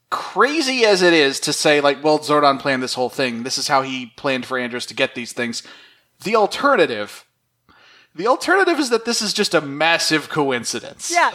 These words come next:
Speaker 2: yeah. If Andros had not come here, some random dude would have won these very important cards in a,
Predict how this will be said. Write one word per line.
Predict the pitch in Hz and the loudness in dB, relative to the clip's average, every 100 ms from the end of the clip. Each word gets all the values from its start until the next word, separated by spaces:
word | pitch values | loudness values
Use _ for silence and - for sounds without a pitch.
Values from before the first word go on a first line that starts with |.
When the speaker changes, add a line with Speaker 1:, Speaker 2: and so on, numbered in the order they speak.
| 330 | 0
Speaker 2:
yeah. | 311 233 | 0 2
If | 262 | 0
Andros | 240 262 285 320 302 240 | 0 0 2 2 0 0
had | 254 254 | 0 0
not | 233 240 277 - | 0 2 2 -2
come | 254 294 294 | 0 0 -2
here, | - 233 196 185 190 _ - | -6 -2 0 0 -4 _ -16
some | - 294 302 | -2 0 0
random | 208 214 254 294 294 294 226 | 2 4 4 4 2 0 0
dude | 214 262 214 | 0 2 2
would | 202 | 2
have | 220 | 2
won | 185 160 202 254 269 | 0 -2 0 0 -2
these | 233 185 | -8 -8
very | 165 202 254 269 | -4 0 0 2
important | 226 196 - 220 233 208 190 | 0 0 0 0 0 -6 -6
cards | - 226 185 165 156 - | 2 4 4 2 -6 -8
in | - 185 233 | -4 -4 -2
a, | 190 | -4